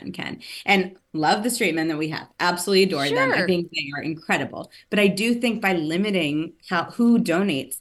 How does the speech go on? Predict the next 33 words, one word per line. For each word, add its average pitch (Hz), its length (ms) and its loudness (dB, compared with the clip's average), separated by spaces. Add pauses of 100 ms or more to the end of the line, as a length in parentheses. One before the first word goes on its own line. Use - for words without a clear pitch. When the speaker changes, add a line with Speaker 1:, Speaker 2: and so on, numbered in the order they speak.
Speaker 1:
it's 185 240 -4
cutting 196 400 0
out 180 180 -2
the - 60 -6
people 170 360 -6
who 165 120 -4
get 147 200 -2
it 156 120 -4
the 147 60 -4
most 143 460 -4
and 151 140 -2
the 143 60 -4
people 160 320 -4
who, 151 320 0 (460)
who 185 280 2
respect 170 600 -2
boundaries 143 520 -2
the 139 40 -6
most 131 400 -6
and 147 180 -4
who, 151 300 -2
like, 135 360 -4
just - 340 -8 (160)
want 156 420 -4
the 151 80 -2
best 139 480 -4
for 135 500 -2
L 156 120 -2
G 156 100 -6
B 151 100 -4
T 147 140 -4
Q - 180 -8
couples 190 520 -4